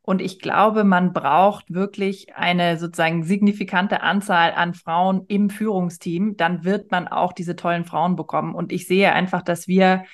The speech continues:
ähm, Bewerbungen haben von wirklich großartigen, auch sehr erfahrenen Frauen. Und das liegt, ja, wie Sie sagen, glaube ich, daran, dass sie einfach sehen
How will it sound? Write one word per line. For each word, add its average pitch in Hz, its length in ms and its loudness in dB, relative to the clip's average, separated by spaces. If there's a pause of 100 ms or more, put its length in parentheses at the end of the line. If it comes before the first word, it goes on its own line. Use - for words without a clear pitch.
(340)
ähm, 175 520 0
Bewerbungen 190 720 0
haben 170 340 -2
von 175 380 -6
wirklich 185 340 -6
großartigen, 190 880 2
auch 175 140 2
sehr 185 200 2
erfahrenen 185 540 2
Frauen. 180 680 0
Und 180 420 -2 (240)
das 185 280 -2
liegt, 208 380 -4
ja, 190 260 2
wie 185 60 4
Sie 175 140 0
sagen, 175 320 2
glaube 165 220 0
ich, - 80 -12
daran, 165 280 0
dass 180 160 -2
sie 175 120 -8
einfach 175 240 -6
sehen 190 480 2